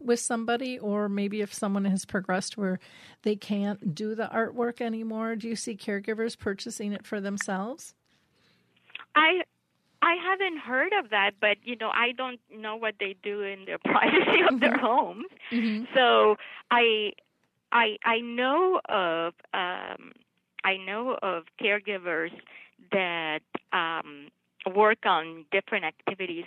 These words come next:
Speaker 2: from the art kit side by side. What, what is, I'm sure this is not gonna be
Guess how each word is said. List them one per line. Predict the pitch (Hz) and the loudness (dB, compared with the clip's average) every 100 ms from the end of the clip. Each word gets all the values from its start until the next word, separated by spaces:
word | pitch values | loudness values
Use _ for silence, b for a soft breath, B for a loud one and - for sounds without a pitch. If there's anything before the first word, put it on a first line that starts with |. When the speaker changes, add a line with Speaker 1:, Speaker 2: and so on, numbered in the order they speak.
| - | -12
Speaker 2:
from | - 160 160 | -8 -8 -8
the | 156 | -6
art | - 165 - | -2 -2 -4
kit | 208 202 | -10 -6
side | - 220 214 | -2 -2 -2
by | 220 214 | -2 -4
side. | - 202 196 214 294 - B B B B B - | -4 -4 -4 -6 -8 -12 B B B B B -14
What, | 233 262 254 - _ _ - | 2 2 2 -4 _ _ 0
what | 254 254 - | 2 2 0
is, | 277 269 277 254 - _ | 2 2 0 -8 -18 _
I'm | - 247 240 | 0 0 2
sure | - 285 269 240 113 117 _ _ _ | 2 4 4 -2 -6 -20 _ _ _
this | - - | -2 -2
is | 208 | -4
not | 208 185 | -4 -2
gonna | 180 170 | -2 -4
be | 170 | -6